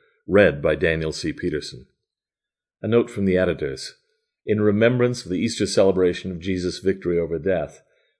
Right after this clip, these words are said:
we are pleased to offer this specially written contribution from Mitt Romney.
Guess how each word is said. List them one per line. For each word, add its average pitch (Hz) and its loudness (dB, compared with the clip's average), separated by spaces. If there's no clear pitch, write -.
we 107 2
are 98 4
pleased 123 -2
to - 2
offer 92 2
this 90 -2
specially 107 0
written 90 0
contribution 85 -6
from 82 -6
Mitt 82 -6
Romney. 76 -8